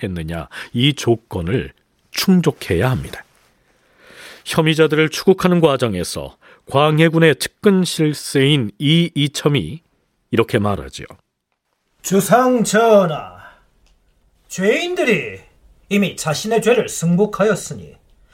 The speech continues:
Speaker 2: 마땅히 먼저 주모자가 누구누구였는지를 묻고 그 다음으로는 누구를 추대하려고 했는지 끝까지 추국을 하면 반역의 전모를 밝힐 수 있을 것이옵니다.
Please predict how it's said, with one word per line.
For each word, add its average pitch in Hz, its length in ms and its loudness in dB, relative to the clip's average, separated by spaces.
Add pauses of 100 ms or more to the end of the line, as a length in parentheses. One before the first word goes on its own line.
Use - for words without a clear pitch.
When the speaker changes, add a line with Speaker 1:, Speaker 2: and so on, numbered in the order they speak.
(260)
Speaker 2:
마땅히 214 400 4
먼저 214 440 2
주모자가 214 540 2
누구누구였는지를 247 1000 0
묻고 226 640 -2 (200)
그 220 280 2
다음으로는 240 760 2
누구를 254 460 -2
추대하려고 277 560 4
했는지 208 600 -4
끝까지 302 600 0
추국을 285 480 -2
하면 - 460 -2 (920)
반역의 254 520 -2
전모를 214 420 -2 (140)
밝힐 175 320 0
수 - 160 -14
있을 104 280 -10
것이옵니다. - 840 -8